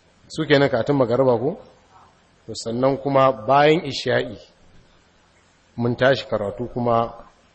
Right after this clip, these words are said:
a duk rana irin wannan Litini, a Asabar da Lahadi muna karatun littafin Ilamul Muwaqqi'in Ar-Rabbi.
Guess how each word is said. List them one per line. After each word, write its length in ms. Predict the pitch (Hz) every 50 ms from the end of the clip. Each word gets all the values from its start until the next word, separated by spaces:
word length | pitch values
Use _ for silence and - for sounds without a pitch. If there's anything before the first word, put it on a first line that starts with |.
| _ _ _ _ -
a 100 | - 110
duk 220 | 101 107 131 139 135
rana 380 | 139 139 143 139 135 139 143 139
irin 240 | 147 147 139 135 131
wannan 280 | 127 127 127 127 117 110
Litini, 640 | 104 110 107 - - - - 117 123 127 123 123 131
a 320 | 120 113 110 110 110 110
Asabar 400 | 104 - - 131 131 123 123 113 104
da 80 | 107 110
Lahadi 420 | 117 120 127 117 104 104 110 117
muna 240 | 110 120 123 120 110
karatun 420 | - - 98 101 98 - - 117 110
littafin 440 | 113 110 - - 123 120 - - 90
Ilamul 500 | 98 107 104 107 113 120 123 123 117 107
Muwaqqi'in 680 | 104 107 117 120 - - - 110 110 123 123 117 123 - -
Ar-Rabbi. 360 | 117 - - 123 120 104 110